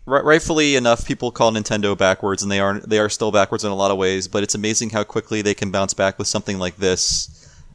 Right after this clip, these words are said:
and prove they're relevant again, and, um, make us kind of forget about their, their last few miserable years with the Wii U. So I, I feel good for Nintendo right now, and I think, um,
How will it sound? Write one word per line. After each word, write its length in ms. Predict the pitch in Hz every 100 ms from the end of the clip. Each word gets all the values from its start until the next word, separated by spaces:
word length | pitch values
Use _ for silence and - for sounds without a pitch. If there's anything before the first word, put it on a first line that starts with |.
| -
and 180 | 110 101
prove 260 | - 110 98
they're 220 | 101 95
relevant 400 | 95 95 92 92
again, 440 | 92 92 90 90 -
and, 320 | 95 92 95
um, 520 | 98 90 90 90 90 - - - _ _ _
make 240 | 131 135 127
us 100 | -
kind 160 | 127
of 80 | 110
forget 260 | 117 107 104
about 420 | 101 95 95 -
their, 300 | 101 98 95 95 95
their 220 | 104 98
last 320 | 95 92 95 -
few 140 | 101
miserable 400 | 98 98 92 92
years 400 | 92 90 90 -
with 100 | 95
the 60 | 92
Wii 140 | 92
U. 340 | 87 87 87 92
So 420 | - - 92 87 - _ _ _ _ _ _ -
I, 180 | 107
I 20 | 117
feel 160 | 135
good 180 | 107 107
for 140 | - 98
Nintendo 340 | 92 95 95
right 160 | 95 95
now, 140 | 92
and 80 | 92
I 40 |
think, 380 | 92 104 95 -
um, 400 | 101 92 92 92